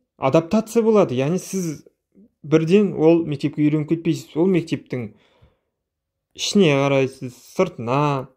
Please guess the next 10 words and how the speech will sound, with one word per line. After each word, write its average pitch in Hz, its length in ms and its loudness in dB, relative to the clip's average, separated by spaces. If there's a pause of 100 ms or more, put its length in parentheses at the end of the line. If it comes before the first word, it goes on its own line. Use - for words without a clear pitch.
(480)
балаларға, 143 1080 0
бәріне 247 720 0
уақыт 151 480 -4
керек. 180 300 -2
Яғни 151 260 -6
адаптация, 170 800 -2
яғни 131 160 -10
адаптация 196 680 -2
жасайсыз. 185 720 -2
Адап-, 156 380 -4